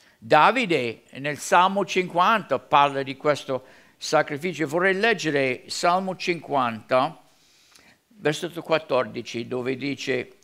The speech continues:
"Come sacrificio offri a Dio il ringraziamento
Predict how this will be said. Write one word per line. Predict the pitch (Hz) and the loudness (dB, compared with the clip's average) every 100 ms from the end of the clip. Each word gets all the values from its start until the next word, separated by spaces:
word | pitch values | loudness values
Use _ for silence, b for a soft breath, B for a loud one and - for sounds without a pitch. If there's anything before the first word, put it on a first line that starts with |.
| _ | _
"Come | - 202 220 226 202 | 0 2 2 0 -2
sacrificio | - - - 170 - 247 202 - - 117 110 120 _ _ _ _ | 2 2 0 -6 -4 -4 -4 -6 -6 -4 -4 -4 _ _ _ _
offri | - 196 196 180 170 | 2 2 2 2 2
a | |
Dio | 143 143 165 160 156 - _ - | 2 0 0 0 0 -4 _ -2
il | 254 247 160 | 0 2 2
ringraziamento | 147 151 135 127 - 135 127 104 98 90 87 | 0 -2 -2 -2 -2 -4 -4 -8 -10 -14 -14